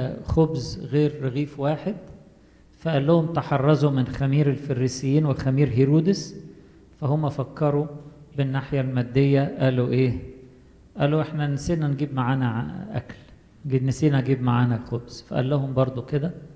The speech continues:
يعني كل ده ولسه ما اتعلمتوش؟ كل ده ولسه عم-، الإيمان م-، مش يعني مهزوز؟ إزاي، آه، أنا وكلت الخمس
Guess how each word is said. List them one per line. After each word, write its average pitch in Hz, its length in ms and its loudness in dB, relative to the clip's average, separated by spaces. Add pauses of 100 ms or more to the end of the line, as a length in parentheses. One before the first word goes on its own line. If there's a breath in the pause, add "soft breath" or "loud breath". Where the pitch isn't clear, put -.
(540 loud breath)
يعني 127 240 0
كل 151 280 0
ده 139 140 4
ولسه 135 320 -2
ما 123 80 -2
اتعلمتوش؟ 117 800 -6 (520 soft breath)
كل 143 260 6
ده 135 140 4
ولسه 127 500 2 (500 loud breath)
عم-، 214 300 -10
الإيمان 131 920 2 (180)
م-، 123 260 2
مش - 400 -6 (180)
يعني 107 400 -4 (760 soft breath)
مهزوز؟ 131 760 2 (520)
إزاي، 165 840 4 (380)
آه، 131 840 -6
أنا 143 200 0
وكلت 160 640 -2 (100)
الخمس 135 840 -4